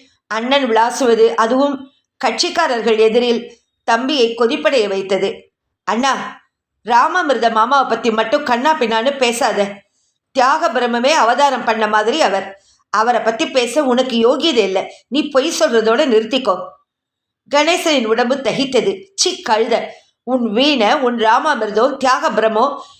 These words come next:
எல்லாவற்றையும் இதோ இப்போதே கல்தா கொடுத்து அனுப்புறேன். கையால் ஆகாத நாய், வாய் கிழியறது." சுவரில் இருந்த ராமாமிர்தத்தின் படத்தை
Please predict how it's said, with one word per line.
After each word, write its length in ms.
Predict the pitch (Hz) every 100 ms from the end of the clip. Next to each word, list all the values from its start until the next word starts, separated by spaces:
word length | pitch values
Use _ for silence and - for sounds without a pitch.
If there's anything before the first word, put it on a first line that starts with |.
| _
எல்லாவற்றையும் 760 | 196 240 285 330 247 - 320 247
இதோ 340 | 247 285 - - -
இப்போதே 560 | 277 - 320 247 285
கல்தா 340 | 269 240 277 285
கொடுத்து 320 | 226 208 -
அனுப்புறேன். 500 | 226 269 262 196 185 - _ -
கையால் 400 | 247 294 330 233
ஆகாத 380 | 214 214 208
நாய், 300 | 202 226 269 - -
வாய் 380 | - 233 330 339 -
கிழியறது." 520 | 262 240 214 202 196 - _ _ _ _ _ _ _ _ _ _ _ _
சுவரில் 500 | - - 302 311 330
இருந்த 300 | 269 254 254
ராமாமிர்தத்தின் 840 | 233 208 247 285 269 233 240 233 214
படத்தை 600 | 226 233 - 233 226 -